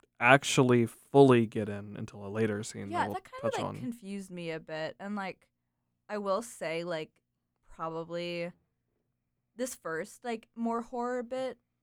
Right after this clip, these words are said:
Speaker 2: I was super on board for, but, like, at a certain point, I kinda just, like, felt like, I was like, "They're just, like, doing the same stuff over and over again."
Speaker 1: Mm-hmm.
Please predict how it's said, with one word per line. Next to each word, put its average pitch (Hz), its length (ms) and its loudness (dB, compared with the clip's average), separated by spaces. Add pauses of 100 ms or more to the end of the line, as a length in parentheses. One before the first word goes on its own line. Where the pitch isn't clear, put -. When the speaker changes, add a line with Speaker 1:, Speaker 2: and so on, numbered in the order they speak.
(140)
Speaker 2:
I 220 100 -2
was 233 140 -2
super 254 240 -12
on 247 200 -2
board 240 260 -6
for, 254 440 -6 (300)
but, 226 120 -4
like, 226 180 2
at 240 120 0
a 359 60 0
certain 233 380 -6
point, 190 320 -10
I 180 80 -8
kinda 190 340 -10
just, 196 240 -14
like, 170 160 -14 (120)
felt 156 220 -6
like, 170 180 -8 (320)
I 180 120 -8
was 180 160 -8
like, 143 200 -10 (120)
"They're 175 120 -16
just, 175 160 -20 (100)
like, 147 160 -18 (580)
doing 143 220 -16
the - 60 -16
same - 260 -20
stuff - 340 -16
over 175 240 -18
and 156 120 -20
over - 200 -18
again." 104 540 -16
Speaker 1:
Mm-hmm. 110 200 -6